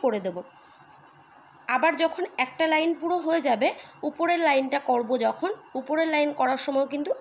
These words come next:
এই যে প্রথম যে ফোরটা তুলেছিলাম সেটা থেকে উপরের দিকে পরপর গুনতে গুনতে আমাকে এগারোটা ফোর ছেড়ে দিয়ে বারো নম্বর ফোরে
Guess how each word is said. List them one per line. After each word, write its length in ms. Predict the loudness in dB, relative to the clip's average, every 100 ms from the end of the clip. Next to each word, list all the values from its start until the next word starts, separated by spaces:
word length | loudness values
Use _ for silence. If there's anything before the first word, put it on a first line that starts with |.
| -4
এই 160 | -2 0
যে 120 | -4 -4
প্রথম 300 | -4 -4 -4 -2
যে 100 | -2
ফোরটা 340 | -2 -4 -4 -6
তুলেছিলাম 460 | -4 -4 -2 -4 -4 -16 -16 -6
সেটা 240 | -2 -2
থেকে 200 | -2 0 0
উপরের 440 | 0 -2 -2 -2 -4
দিকে 180 | -6 -2
পরপর 340 | 2 2 2 0 0
গুনতে 260 | -4 -2 -2
গুনতে 280 | -2 -2 2
আমাকে 360 | 2 0 -2 -2 -2 -10 -20 -20 -14 -2
এগারোটা 460 | 2 2 2 2 0
ফোর 240 | 2 2 2
ছেড়ে 260 | 0 0 0
দিয়ে 200 | 0 0
বারো 280 | 2 2 2
নম্বর 340 | 2 0 0 -2
ফোরে 300 | -2 -2